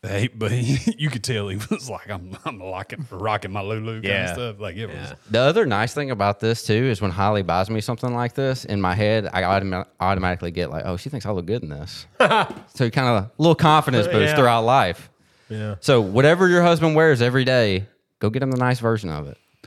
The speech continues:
Speaker 1: Those Meta pants are like a, they're like a cross between a jogger and, like, almost like a slack.
Speaker 3: I, I know, like, the khaki joggers and stuff like that.
Speaker 1: Yeah, like, they have back pockets, front pockets, but they're,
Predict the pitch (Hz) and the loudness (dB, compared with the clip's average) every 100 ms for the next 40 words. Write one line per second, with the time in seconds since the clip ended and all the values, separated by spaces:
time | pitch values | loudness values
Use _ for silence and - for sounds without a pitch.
0 | _ _ _ _ 104 104 92 101 135 - | _ _ _ _ -4 -2 -2 -4 -4 -4
1 | 101 90 - - 90 80 76 - 80 - | -8 -8 -12 -14 -12 -10 -12 -12 -16 -16
2 | - _ _ - 107 104 78 - - 101 | -20 _ _ -6 -4 -4 -8 -12 -4 -2
3 | 101 - 85 - 85 78 - 87 90 80 | -2 -6 -10 -8 -8 -12 -8 -6 -6 -8
4 | 85 82 - _ 95 80 - - - _ | -12 -14 -18 _ -14 -12 -14 -18 -20 _
5 | _ _ _ _ 107 104 101 - 82 82 | _ _ _ _ -6 -4 -4 -6 -8 -10
6 | 76 85 _ - - 95 98 92 - - | -16 -20 _ -8 -8 -8 -8 -8 -12 -20
7 | _ _ _ - - 120 117 - 120 127 | _ _ _ -10 -4 -2 -2 -2 0 2
8 | 117 98 - - 90 87 85 85 82 82 | 0 0 -4 -4 -2 -2 -4 -2 -2 -2
9 | 82 85 - - 76 78 78 78 - 101 | -6 -8 -10 -12 -12 -8 -8 -10 -10 -8
10 | 92 85 95 120 113 90 85 110 117 - | -8 -8 -6 -2 0 -2 -4 -4 -4 -4
11 | 113 107 - 92 - - - 98 80 92 | -2 -2 -6 -10 -10 -12 -10 -10 -6 -8
12 | 85 82 - - - _ _ _ _ _ | -8 -14 -18 -20 -20 _ _ _ _ _
13 | _ _ 95 85 85 78 | _ _ -10 -8 -8 -8